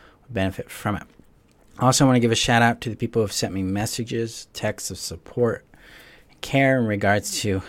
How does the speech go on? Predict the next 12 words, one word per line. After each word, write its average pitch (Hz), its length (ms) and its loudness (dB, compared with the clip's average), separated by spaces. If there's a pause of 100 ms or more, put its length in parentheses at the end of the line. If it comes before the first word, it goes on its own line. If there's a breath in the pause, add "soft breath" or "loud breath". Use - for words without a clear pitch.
Mister 101 340 -6
Terror 110 340 0
Stone 101 400 -8
and 101 120 -6
my 85 280 -6 (300 loud breath)
stone 92 500 -4
babies, 92 640 -4 (520 loud breath)
as 143 220 2
well 190 300 4
as 123 300 2
feedback 98 720 0 (160)
about 104 240 -8